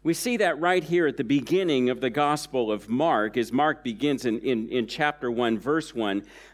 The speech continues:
the beginning of the Gospel of Jesus Christ,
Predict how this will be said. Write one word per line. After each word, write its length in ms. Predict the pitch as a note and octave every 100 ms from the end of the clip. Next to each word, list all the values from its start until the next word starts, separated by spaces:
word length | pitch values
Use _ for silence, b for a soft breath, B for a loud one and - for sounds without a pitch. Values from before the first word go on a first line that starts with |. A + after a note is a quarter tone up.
| -
the 80 | D#3
beginning 500 | E3 D3+ G3+ F#3+ E3
of 140 | A#2+
the 80 | C#3+
Gospel 760 | C#3 E3+ F3 - - D3+ C#3+ -
of 260 | C3+ G#2+
Jesus 680 | G2+ A#2+ E3+ F3 B2+ C#3 -
Christ, 800 | - - F#3+ C#3 G2+ G#2+ - -